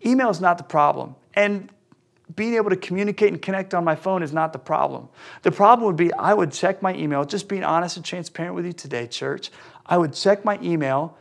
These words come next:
and then I would check this, then I would check that. I don't have Candy Crush, but if I had it, I'd play a couple rounds of Candy Crush. And before you know it,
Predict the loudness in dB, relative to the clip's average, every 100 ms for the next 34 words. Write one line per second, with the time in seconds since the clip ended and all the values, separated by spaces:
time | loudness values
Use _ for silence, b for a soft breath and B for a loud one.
0 | b -4 2 4 4 2 2 0 2 0
1 | 0 -2 -10 B 0 2 2 0 0 0
2 | 2 2 2 -4 B B B 2 4 4
3 | 4 -2 -2 -2 -2 4 4 4 -2 2
4 | 2 4 2 2 2 0 0 0 2 2
5 | 2 2 0 -2 -4 -4 -2 0 0 0
6 | -4 4 6 6 6 4